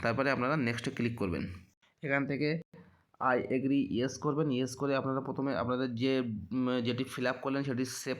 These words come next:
করে নেবেন, save my ডিটেলসটা করে নেবেন। তাহলে যদি আপনাদের পেজটা এক্সপায়ারও হয়ে যায়, তাহলে আপনাদের কিন্তু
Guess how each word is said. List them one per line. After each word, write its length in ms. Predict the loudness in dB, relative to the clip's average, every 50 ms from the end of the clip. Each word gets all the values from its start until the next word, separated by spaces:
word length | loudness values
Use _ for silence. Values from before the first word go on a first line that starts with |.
| -4
করে 140 | -2 -2 0
নেবেন, 300 | 0 2 2 2 0 0 -2 -6 -10 -12 -12 -12 -8 -4
save 240 | -2 -2 0 0 0
my 100 | 0 2
ডিটেলসটা 520 | 2 0 0 2 0 0 0 0 -2 -2 0
করে 240 | 0 0 0 2
নেবেন। 220 | 2 2 2 0 0
তাহলে 420 | 0 0 0 0 0 0 0 2
যদি 260 | 2 0 2 2 2
আপনাদের 300 | 0 0 0 -2 -2 -2
পেজটা 520 | -2 0 -2 -2 -2 -2 -2 0 0 0 2 0
এক্সপায়ারও 540 | -2 -2 -4 -4 0 0 2 2 2 2
হয়ে 200 | 2 2 2 2
যায়, 140 | 2 2 0
তাহলে 320 | 2 2 2 2 4 4 2
আপনাদের 320 | 2 2 0 0 0 0
কিন্তু 440 | 0 0 -2 0 0 0 -2 -2